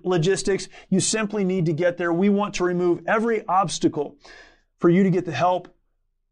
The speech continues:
the encouragement, the strengthening, <laughs> the hope, the renewal that you need. We're thankful for the opportunity to do that.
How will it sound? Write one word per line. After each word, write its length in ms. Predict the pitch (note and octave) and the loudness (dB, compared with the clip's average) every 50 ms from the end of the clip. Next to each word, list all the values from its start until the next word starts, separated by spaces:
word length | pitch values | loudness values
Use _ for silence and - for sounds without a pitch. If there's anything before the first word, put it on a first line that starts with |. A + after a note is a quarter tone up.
| _ _ - | _ _ -2
the 160 | - D3 D#3+ E3 | 2 4 4 4
encouragement, 720 | D#3+ D#3+ - F#3+ G3 G3 E3 E3 F3+ F3+ F3 E3+ - - _ _ _ _ _ | 4 2 2 2 2 2 0 0 -2 -4 -6 -8 -12 -18 _ _ _ _ _
the 80 | - D#3+ | -2 -2
strengthening, 600 | - - G3 F#3+ G3 F3+ - F#3+ F3+ F3+ F3+ F3 | -2 0 0 0 -2 -2 -2 -2 -4 -2 -2 -2
<laughs> 40 | B2 - - F3 - - - - | -4 -4 -6 -8 -8 -10 -8 -4
the 160 | F#3 D#3+ F#3 | -2 -2 -2
hope, 380 | - - F#3+ G3 F#3+ F#3 - - - - - - | 0 0 0 0 0 -2 -4 -8 -12 -14 -8 -2
the 80 | - F#3 | 2 2
renewal 720 | F3 F3 F3 E3+ F3 F3+ G3+ G#3 G#3+ G#3 G#3 G#3 G3+ G#3 - - - - - - - _ _ - | 4 4 4 4 4 4 4 4 4 4 2 2 0 -2 -6 -14 -20 -20 -20 -20 -20 _ _ -2
that 160 | D#3+ D#3 - | 0 0 0
you 520 | D#3+ E3 F3 F3 F3 F3 E3+ E3 - - - _ - | 2 2 2 2 2 2 0 0 -4 -10 -14 _ -6
need. 440 | D3 D3 D#3 C#3+ C3 A#2+ - - - _ _ _ _ _ _ - _ _ _ _ _ _ - | -2 0 2 4 2 2 0 -6 -12 _ _ _ _ _ _ -20 _ _ _ _ _ _ -2
We're 100 | - C#3 | -2 0
thankful 320 | B2 E3 F3 D#3 - D#3 | 0 0 -2 -2 -2 -6
for 140 | C3 - C#3+ | -6 -6 -4
the 60 | D3 | -2
opportunity 640 | D3 C#3+ C#3 - B2+ - - D#3 D3+ C#3+ C#3 C#3+ C3+ | -2 -2 -2 -4 -6 -4 -4 -2 -2 0 0 0 0
to 120 | - C#3 | 0 -2
do 220 | B2+ B2 C#3+ D3 C3+ | 0 2 2 2 2
that. 280 | C3 B2+ A#2+ - - | 2 0 -2 -2 -6